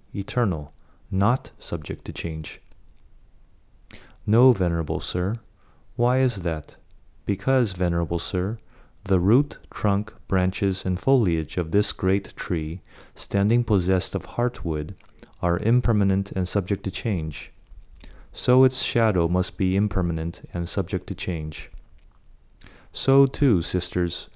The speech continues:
would anyone be speaking rightly who spoke thus?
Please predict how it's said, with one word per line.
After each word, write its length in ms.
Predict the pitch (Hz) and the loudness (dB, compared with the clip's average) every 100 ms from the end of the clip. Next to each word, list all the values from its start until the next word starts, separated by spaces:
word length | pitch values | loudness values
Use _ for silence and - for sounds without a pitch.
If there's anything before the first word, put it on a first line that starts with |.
| - - - | -20 -20 -4
would 180 | 98 98 | 0 4
anyone 440 | 113 131 127 131 | 4 6 6 4
be 140 | 117 113 | 2 0
speaking 520 | - 123 117 117 104 | -2 -2 0 2 2
rightly 560 | 98 110 - 80 76 | 2 0 -2 -8 -6
who 120 | 78 85 | -4 -6
spoke 380 | - 101 95 | -2 0 0
thus? 400 | - 92 - - | -2 -4 -4 -12